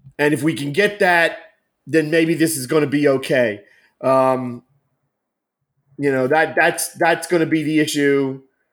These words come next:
I, I think that really is gonna be the issue, uh, for this thing is, is, I mean, how much are we really gonna get out of some of these games that we've got? And, and that's what I don't know. I mean, Temple were decent last year, seventeen and twelve, ten and seven in that conference,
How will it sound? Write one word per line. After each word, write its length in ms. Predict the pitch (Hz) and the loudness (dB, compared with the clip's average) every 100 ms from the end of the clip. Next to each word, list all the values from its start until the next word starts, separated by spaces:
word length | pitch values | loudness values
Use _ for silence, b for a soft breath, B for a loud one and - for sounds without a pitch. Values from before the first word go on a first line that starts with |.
| _ _ _ _ _ | _ _ _ _ _
I, 300 | 135 151 151 | 0 0 2
I 20 | 156 | 0
think 200 | 160 160 | 2 2
that 180 | 156 | 2
really 240 | 147 147 143 | 2 2 2
is 120 | 139 | 2
gonna 180 | 156 143 | 0 0
be 140 | 143 | 0
the 180 | 135 135 | -2 -2
issue, 480 | 135 135 135 131 - _ _ _ _ 143 | -2 -2 -2 -2 -8 _ _ _ _ 0
uh, 300 | 131 131 123 - | 2 2 -2 -8
for 80 | 147 | -2
this 220 | 139 123 | -2 -2
thing 220 | 139 135 | -4 -2
is, 220 | 135 123 - | -2 -4 -6
is, 240 | 131 147 | -6 -6
I 240 | 143 143 | -6 -6
mean, 200 | 139 139 | -4 -6
how 160 | 143 175 | -2 0
much 220 | 185 - | 0 0
are 40 | 156 | 0
we 140 | 156 | 0
really 280 | 143 156 151 | 0 0 0
gonna 180 | 143 135 | 0 0
get 180 | 139 | 0
out 120 | 139 135 | 0 -2
of 60 | |
some 180 | 131 139 | -4 -4
of 60 | 131 | -4
these 180 | 127 | -4
games 520 | 107 127 127 123 120 - _ _ _ _ - | -4 -2 -2 -4 -10 -18 _ _ _ _ -8
that 100 | 127 | -4
we've 220 | 131 101 | -4 -2
got? 400 | 135 123 120 - - | -2 0 0 -2 -8
And, 120 | 127 | -8
and 220 | 127 131 | -6 -4
that's 240 | 143 143 135 | 0 0 0
what 100 | 135 | 0
I 80 | 123 | 0
don't 260 | 131 127 | -2 -4
know. 360 | 120 110 95 - _ _ _ - | -6 -6 -8 -14 _ _ _ -6
I 40 | |
mean, 120 | 127 | -4
Temple 360 | - 185 185 170 | 0 -2 0 0
were 100 | 160 | 0
decent 440 | 165 170 160 160 | 0 -2 -2 -2
last 400 | 156 151 147 - | 0 2 0 -2
year, 520 | 151 147 139 139 131 - | 0 2 2 0 -4 -4
seventeen 520 | 165 151 147 156 143 | -2 0 -2 -4 -6
and 120 | 123 | -6
twelve, 600 | 143 139 135 131 127 123 | -4 0 2 2 0 -4
ten 120 | 147 | -4
and 160 | 135 131 | -4 -6
seven 480 | - 123 - 139 135 | -10 -8 -2 -2 -2
in 100 | 131 | -2
that 200 | 127 - | -4 -4
conference, 560 | 135 127 135 123 - | -6 -6 -6 -8 -8